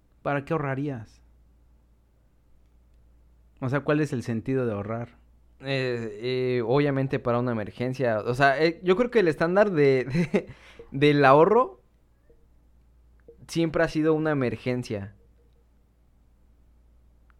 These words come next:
Speaker 1: Como lo que sucedió apenas.
Speaker 2: Exacto.
Speaker 1: Ujú,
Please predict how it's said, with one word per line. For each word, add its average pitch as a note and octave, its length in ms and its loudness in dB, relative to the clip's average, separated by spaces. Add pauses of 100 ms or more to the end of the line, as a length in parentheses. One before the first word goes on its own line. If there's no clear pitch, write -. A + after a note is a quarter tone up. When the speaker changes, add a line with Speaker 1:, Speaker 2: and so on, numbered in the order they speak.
(480)
Speaker 1:
Como D3+ 360 -2
lo D3 200 -2
que C#3 120 -4
sucedió A#2+ 520 -2
apenas. A#2+ 720 -4 (220)
Speaker 2:
Exacto. C#3 680 -2 (280)
Speaker 1:
Ujú, D#3 500 2